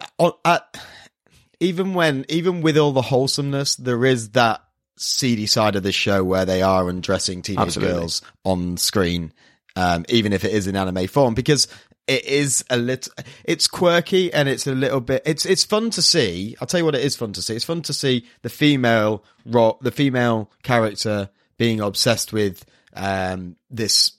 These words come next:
Speaker 1: sort of harem sex game and show. Um,
Speaker 2: Yeah.
Speaker 1: and the bloke feeling really <laughs> uncomfortable and not really understanding it. Um, 'cause that's obviously a very,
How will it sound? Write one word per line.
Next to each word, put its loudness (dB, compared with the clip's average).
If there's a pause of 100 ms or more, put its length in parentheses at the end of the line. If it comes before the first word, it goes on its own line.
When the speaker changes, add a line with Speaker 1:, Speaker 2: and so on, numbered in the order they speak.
(120)
Speaker 1:
sort 0
of -10
harem -2
sex -2 (640)
game 2
and -4
show. 0 (380)
Um, 0
Speaker 2:
Yeah. 2 (100)
Speaker 1:
and 0
the 0
bloke 2
feeling -2
really 0
<laughs> 4
uncomfortable 0
and 0
not -2
really 2
understanding 0
it. -14 (300)
Um, -2 (260)
'cause -2
that's -2
obviously 2
a 0
very, 0